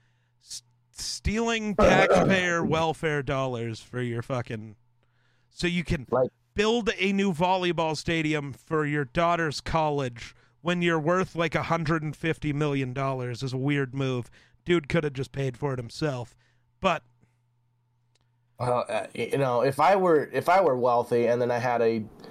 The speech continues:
Speaker 2: thing that I set up that was supposed to, you know, generate money for a charity, and then I somehow ended up poor, I would still not take money from that
Speaker 1: Right?
Speaker 2: charity in any way,
Speaker 1: Fuck.
Speaker 2: shape, or form.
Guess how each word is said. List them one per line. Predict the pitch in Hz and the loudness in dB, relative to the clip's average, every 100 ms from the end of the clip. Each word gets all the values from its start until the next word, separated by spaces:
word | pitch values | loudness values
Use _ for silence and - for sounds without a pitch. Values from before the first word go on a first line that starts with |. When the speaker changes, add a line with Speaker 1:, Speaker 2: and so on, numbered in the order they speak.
| - _ _ - | -20 _ _ -2
Speaker 2:
thing | 170 165 156 | 2 4 4
that | 135 | 4
I | 135 | 2
set | 131 135 123 | 2 0 2
up | 117 117 - | 2 0 0
that | 117 | 0
was | 110 113 | 2 0
supposed | - 117 127 117 - | -2 0 0 0 0
to, | 117 107 95 _ - _ _ _ _ | 0 0 -6 _ -20 _ _ _ _
you | 127 | -2
know, | 117 104 | 0 0
generate | 104 123 127 123 | 0 2 2 2
money | 110 117 110 107 | 2 0 2 0
for | 107 113 101 101 | -2 -2 0 0
a | |
charity, | 101 - 139 117 101 101 101 _ _ _ _ _ | 0 2 4 2 0 -4 -8 _ _ _ _ _
and | 117 | 0
then | 120 | 2
I | 123 | 0
somehow | 120 127 113 117 120 | 0 -2 0 0 2
ended | 113 | 2
up | 113 - | 0 0
poor, | - 123 131 131 | 0 2 4 2
I | 117 | 2
would | 110 | 0
still | - - - - 175 147 | -2 -4 -6 0 2 2
not | 120 98 | 0 -2
take | - 110 117 | 0 0 2
money | 117 110 | 0 2
from | - 110 | 2 2
that | 107 | 2
Speaker 1:
Right? | 311 | 2
Speaker 2:
charity | 220 117 104 104 | 2 2 2 0
in | 98 113 | 2 2
any | 113 | 2
way, | 113 113 | 2 2
Speaker 1:
Fuck. | 110 | 2
Speaker 2:
shape, | 107 113 104 | 0 0 -2
or | |
form. | - 120 110 92 | -2 0 0 -2